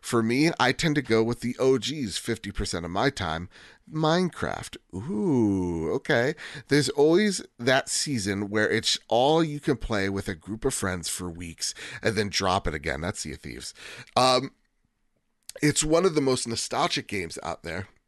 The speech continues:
For my generation, that's true. It just makes you feel like a kid again. But the other fifty percent is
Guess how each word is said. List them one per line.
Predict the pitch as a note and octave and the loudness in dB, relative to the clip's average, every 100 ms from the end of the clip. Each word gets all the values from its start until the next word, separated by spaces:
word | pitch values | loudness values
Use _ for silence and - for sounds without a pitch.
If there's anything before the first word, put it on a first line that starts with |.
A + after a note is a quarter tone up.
| _ | _
For | - D#3 E3 | -8 0 2
my | D3 E3 | 4 0
generation, | D3 F2 D2+ D#2+ - - | 0 -6 -8 -8 -8 -8
that's | - | -10
true. | - A#1+ - - - - - | -10 -12 -14 -16 -16 -16 -2
It | - B2+ | -2 0
just | - G#3 G#3+ - | 0 2 2 -2
makes | B2 C3+ B2+ - | -2 -2 0 -2
you | D3 | -4
feel | - G#2+ A2 | -4 -2 -2
like | G2 G2 | -2 -4
a | F#2+ | -10
kid | - A2 | -6 -4
again. | A2+ - - - _ _ - | -4 -8 -12 -20 _ _ 0
But | D#3 - _ _ _ A2+ | 0 0 _ _ _ -2
the | D3 | 0
other | G#3 B3 | 2 0
fifty | A#2+ A2 | -4 -6
percent | G#2 A2 - A#2+ | -8 -6 -4 -4
is | G#2 | -4